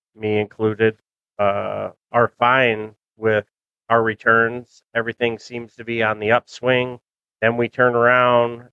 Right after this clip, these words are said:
and, uh, the company sells to Endeavor. That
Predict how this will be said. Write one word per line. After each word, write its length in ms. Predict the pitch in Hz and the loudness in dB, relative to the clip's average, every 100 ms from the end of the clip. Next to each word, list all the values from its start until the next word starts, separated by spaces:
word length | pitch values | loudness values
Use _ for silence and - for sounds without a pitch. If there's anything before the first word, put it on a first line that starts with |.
| _ | _
and, 720 | 107 107 107 104 101 101 101 _ - | -4 -2 0 -2 -4 -10 -20 _ -20
uh, 400 | 101 98 98 95 _ _ _ | -16 -16 -18 -20 _ _ _
the 80 | 113 | -10
company 420 | - 127 127 113 | -4 -4 -4 -8
sells 640 | - - 117 120 120 113 _ - | -6 0 2 2 0 -4 _ -14
to 500 | 127 117 117 113 113 | -10 -8 -8 -12 -10
Endeavor. 720 | 107 101 127 151 160 156 156 _ _ _ _ | -12 -6 0 2 4 4 2 _ _ _ _
That 300 | 110 117 123 | 0 0 0